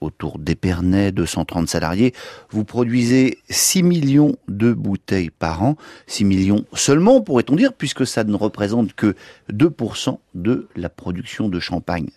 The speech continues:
totale. Revenons à l'histoire de Tétinger, si vous le voulez bien.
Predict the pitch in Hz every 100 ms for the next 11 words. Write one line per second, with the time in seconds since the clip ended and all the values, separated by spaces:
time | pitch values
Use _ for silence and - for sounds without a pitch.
0 | _ - 107 190 233 - - - - -
1 | _ _ - 175 214 262 226 175 - -
2 | _ - 135 135 - 117 80 85 90 85
3 | 85 87 80 87 78 76 76 80 123 196
4 | 233 226